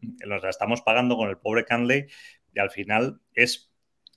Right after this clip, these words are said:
el, el problema es que cuando eres lento y eres bueno, que estás en el ojo del huracán constantemente, porque como te están sacando en la tele todos los domingos y tal, está todo el mundo como mirándote, están todos los ojos puestos en ti,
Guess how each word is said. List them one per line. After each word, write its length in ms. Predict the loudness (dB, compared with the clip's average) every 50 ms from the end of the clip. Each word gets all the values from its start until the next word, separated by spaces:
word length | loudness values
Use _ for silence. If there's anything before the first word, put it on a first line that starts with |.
| _ _
el, 200 | 0 0 0 2 2
el 180 | 0 0 0 0
problema 400 | 0 2 4 4 4 4 2 2
es 120 | 0 0
que 40 | -2
cuando 260 | 2 2 4 4 4 4
eres 160 | 4 4 4
lento 260 | 2 2 2 2 2
y 80 | 2 4
eres 180 | 2 2 2
bueno, 320 | 2 2 2 2 2 -2 -2
que 80 | -4
estás 260 | -4 -2 -2 -2 -2
en 140 | 0 -2 -2
el 160 | 0 0 0
ojo 240 | 0 -2 -2 -2 -2
del 100 | -2 -2 -2
huracán 340 | -2 -2 -2 0 -4 -4
constantemente, 640 | -4 -6 -6 -4 -6 -4 -2 -2 -4 -4 -4 -4 -4
porque 160 | -2 -2 -4
como 180 | -4 -4 -6 -6
te 60 | -6
están 220 | -4 -2 -2 -2 0
sacando 400 | 0 0 2 2 2 2 2 0
en 60 | 2
la 140 | 0 0 2
tele 240 | 0 0 0 -2
todos 180 | -2 -2 -4 -2
los 140 | -2 0 0
domingos 500 | 0 0 0 -2 -4 -2 -2 -2 -2 -2
y 80 | 0
tal, 160 | 2 2 2 2
está 280 | 0 0 0 0 0
todo 180 | 0 0 0 0
el 80 | 0
mundo 320 | 2 0 0 2 2 0 0
como 220 | 0 -4 -4 -4
mirándote, 640 | -4 -2 2 4 4 4 4 0 -4 -4 -4 -4 -6
están 240 | -6 -2 -2 -2 -2
todos 140 | 0 -2 -2
los 140 | -2 0 0
ojos 240 | 0 0 -2 -6 -6
puestos 300 | _ -10 -10 -8 -10 -10
en 120 | -10 -12 -4
ti, 180 | -4 -4 -4